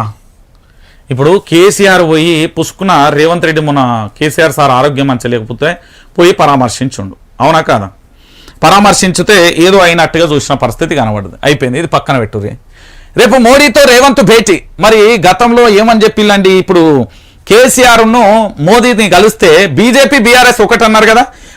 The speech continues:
అంటే ఇలా కాంగ్రెస్ ఉన్న బీజేపీ ఒకటేనా? స్ట్రైట్ క్వశ్చన్, సుత్తి లేదు, రామాయణం లేదు. బీజేపీ, బీఆర్ఎస్ ఒకటి అని గతంలో ప్రచారం చేసిళ్ళు. ఎవరిని? ప్రధాని నరేంద్ర మోడీని కలిసినంది. ఎందుకంటే కేంద్ర ప్రభుత్వంలో, కేంద్రంలో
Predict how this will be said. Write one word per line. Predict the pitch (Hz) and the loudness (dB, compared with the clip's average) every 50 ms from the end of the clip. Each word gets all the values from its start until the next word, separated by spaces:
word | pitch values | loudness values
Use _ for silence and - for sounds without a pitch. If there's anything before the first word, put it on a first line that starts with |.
| - - | -2 0
అంటే | 202 226 269 269 269 | 0 2 2 2 2
ఇలా | 269 262 - | 2 2 2
కాంగ్రెస్ | 208 196 226 262 269 269 269 - - 254 | 0 2 2 2 2 0 0 0 0 0
ఉన్న | 269 240 208 | 2 2 2
బీజేపీ | 240 220 240 247 - 226 196 | 2 2 2 2 2 0 0
ఒకటేనా? | 208 214 208 190 180 196 202 - - _ _ _ _ _ _ _ _ _ _ _ _ _ _ - - | 0 0 2 2 0 0 -2 -4 -10 _ _ _ _ _ _ _ _ _ _ _ _ _ _ -20 -12
స్ట్రైట్ | - - 190 240 285 302 311 233 311 220 | -8 -6 -2 0 0 0 0 0 -2 -2
క్వశ్చన్, | 240 220 - 247 208 135 - - - - - - - - - - - - - - _ - - - _ _ _ - | -2 -2 0 -2 -4 -4 -6 -12 -20 -20 -20 -20 -20 -20 -20 -20 -20 -20 -20 -20 _ -20 -20 -20 _ _ _ -6
సుత్తి | - 214 214 - - 269 254 | -4 -4 -2 -2 -2 0 2
లేదు, | 247 247 254 254 | 2 4 4 4
రామాయణం | 233 208 214 208 202 185 170 | 4 4 2 2 2 0 0
లేదు. | 147 113 - - - 123 151 | -2 -4 -6 -10 -6 -4 0
బీజేపీ, | 233 269 277 247 247 254 220 233 277 226 220 208 202 196 190 180 165 147 120 - - - - - 131 | 0 0 2 2 2 2 2 0 0 2 2 2 4 4 4 2 2 0 -2 -6 -12 -20 -10 -4 -2
బీఆర్ఎస్ | 180 226 240 247 247 240 - 220 190 | 0 2 2 2 2 2 0 0 0
ఒకటి | - 247 226 240 240 220 | 0 0 0 2 0 0
అని | 233 220 | 0 0
గతంలో | 226 202 - 233 226 233 220 185 | 0 0 0 0 0 0 0 0
ప్రచారం | 196 180 - 190 180 175 165 151 | 0 0 0 0 0 0 0 -2
చేసిళ్ళు. | 143 - - 123 113 110 - - - 147 | -4 -4 -4 -6 -6 -8 -10 -6 -4 -2
ఎవరిని? | 175 190 196 196 196 190 190 190 185 - - - - - | 0 0 0 0 0 0 0 -2 -4 -6 -10 -20 -10 -4
ప్రధాని | - 156 170 220 240 240 240 220 | -2 0 2 2 2 2 2 2
నరేంద్ర | 196 202 226 240 233 220 233 220 | 2 2 2 2 2 2 2 2
మోడీని | 214 214 202 202 190 170 | 2 2 2 0 0 0
కలిసినంది. | 170 160 - 160 139 127 123 - - 156 | 0 -2 -2 -2 -4 -4 -2 -2 -2 0
ఎందుకంటే | 208 220 226 220 196 190 233 233 220 - | 0 0 0 0 -2 0 0 -2 0 0
కేంద్ర | 180 202 214 196 196 185 | -2 -2 0 -2 -2 0
ప్రభుత్వంలో, | 196 202 196 - 196 185 185 170 151 131 - - - - _ - | 0 -2 -2 0 -2 0 0 0 -2 -2 -4 -8 -16 -10 _ -2
కేంద్రంలో | 170 208 220 226 233 220 220 | 0 0 2 0 2 2 2